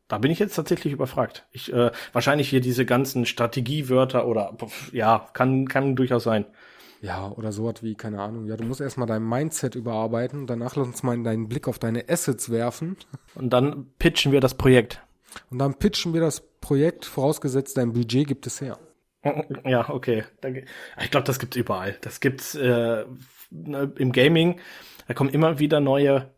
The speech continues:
Speaker 1: äh, Abkürzungen oder Worte raus, die du im ersten Moment, wenn du jetzt nicht da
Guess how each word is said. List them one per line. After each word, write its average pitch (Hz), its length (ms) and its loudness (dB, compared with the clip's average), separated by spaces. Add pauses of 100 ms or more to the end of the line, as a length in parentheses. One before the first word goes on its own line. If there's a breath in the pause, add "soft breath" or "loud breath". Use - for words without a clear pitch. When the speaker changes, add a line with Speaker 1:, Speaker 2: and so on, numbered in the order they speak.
Speaker 1:
äh, 110 580 0 (640)
Abkürzungen 135 920 2
oder 117 420 4
Worte 120 420 2
raus, 131 260 4
die 131 100 -6
du 127 120 2
im 123 140 2
ersten 127 280 -4
Moment, 127 320 2
wenn 123 80 4
du 127 80 6
jetzt 120 160 0
nicht 131 260 0 (380)
da 123 480 0